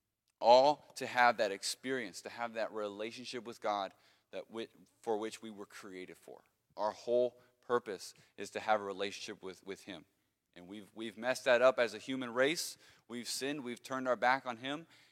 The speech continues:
He still redeemed us. He still wanted a relationship with us. And still sometimes we neglect him. Why do we do that?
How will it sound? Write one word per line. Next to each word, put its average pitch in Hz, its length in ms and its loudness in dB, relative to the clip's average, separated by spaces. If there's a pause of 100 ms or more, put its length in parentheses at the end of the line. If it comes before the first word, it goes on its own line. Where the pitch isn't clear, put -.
(120)
He 110 140 -14
still 139 520 6 (220)
redeemed 120 440 -4
us. 139 200 2
He 113 100 -12
still 135 280 -4
wanted 123 340 -6
a 120 40 -2
relationship 113 540 -6
with 113 160 -4
us. 110 280 6
And 107 140 -10
still 131 320 0
sometimes 113 760 -2 (500)
we 120 140 -2
neglect 113 480 -4
him. - 180 -20 (560)
Why 135 160 8
do 160 100 0
we 160 100 2
do 160 220 -6
that? 110 260 -8